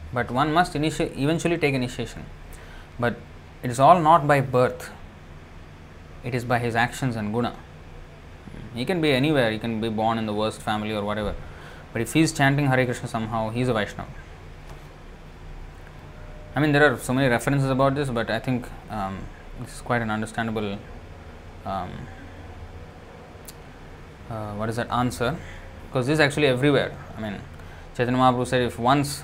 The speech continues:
one chants Hare Krishna, Krishna's name, he is to be considered a Vaishnava. <clears throat> But then one must actually st-, come to the standard of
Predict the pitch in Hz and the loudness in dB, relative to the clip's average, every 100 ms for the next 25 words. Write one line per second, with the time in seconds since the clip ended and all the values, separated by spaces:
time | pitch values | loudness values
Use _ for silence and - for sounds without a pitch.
0 | - 123 127 120 123 123 - 117 120 120 | 0 2 2 2 2 2 2 2 2 0
1 | - 110 - - - - - 120 131 123 | -4 -6 -6 -14 -14 -4 0 2 4 2
2 | 101 120 120 - 117 117 113 110 117 107 | 0 -4 -6 -4 -2 -2 -2 -2 -2 0
3 | 107 - 104 - - - - - - - | -2 -4 -10 -10 -16 -16 -16 -16 -18 -18
4 | - - - - - - - - - - | -18 -18 -16 -16 -16 -16 -16 -18 -10 -8
5 | - - - 156 151 127 113 107 107 - | -4 2 4 6 4 2 -2 -8 -12 -16
6 | - - 127 123 135 143 147 - - - | -20 -12 -4 4 6 6 2 -8 -18 -20
7 | - - - - - - - - - - | -18 -18 -18 -18 -18 -18 -20 -20 -10 0
8 | 127 135 139 139 170 156 - - 143 143 | 4 6 6 4 2 0 -2 -2 0 0
9 | 143 135 139 135 156 147 120 - | 0 -2 2 4 6 4 2 -2